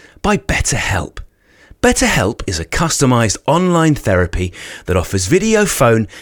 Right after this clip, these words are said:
and even live chat sessions with your counselor, so you don't have to see anyone on camera if you don't want to. It's much more affordable than in-person therapy, and you can start communicating with your counselor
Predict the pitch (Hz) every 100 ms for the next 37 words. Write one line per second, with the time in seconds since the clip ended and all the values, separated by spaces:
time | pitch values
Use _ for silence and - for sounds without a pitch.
0 | - 123 160 156 160 175 185 185 - 202
1 | - 120 90 - 85 - - 98 135 104
2 | 110 151 147 - 147 92 - 76 - -
3 | - - - 160 247 196 156 - - 113
4 | 143 147 139 123 113 98 87 120 - 113
5 | - 127 139 139 180 180 - 73 - -
6 | - - - - - - - 226 233 -
7 | 160 127 - 185 214 104 92 85 85 80
8 | - 78 - 76 - 76 78 95 113 -
9 | 135 143 139 135 131 107 - 147 - 127
10 | 143 160 139 127 113 98 95 127 160 160
11 | 165 - - 90